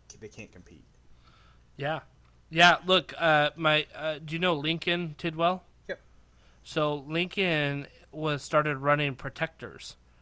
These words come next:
Speaker 1: Mm-hmm. Oh,
Speaker 2: And
Speaker 1: great.
Speaker 2: he-, they're amazing, right? And he's like, "Dude, nobody's running these protectors. I think I'm gonna try running them." And he's killing it out there because of their save is, like, a base two up or something like that. And
Speaker 1: It's a three up with a,
Speaker 2: Yeah.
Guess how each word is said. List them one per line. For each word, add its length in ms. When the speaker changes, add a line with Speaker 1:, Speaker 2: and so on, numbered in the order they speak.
Speaker 1:
Mm-hmm. 260
Oh, 80
Speaker 2:
And 280
Speaker 1:
great. 140
Speaker 2:
he-, 180
they're 240
amazing, 760
right? 440
And 240
he's 200
like, 400
"Dude, 340
nobody's 380
running 300
these 120
protectors. 580
I 100
think 220
I'm 140
gonna 140
try 240
running 320
them." 240
And 160
he's 180
killing 440
it 120
out 200
there 160
because 340
of 80
their 220
save 360
is, 200
like, 180
a 100
base 460
two 280
up 200
or 80
something 380
like 220
that. 260
And 80
Speaker 1:
It's 140
a 80
three 500
up 260
with 200
a, 40
Speaker 2:
Yeah. 200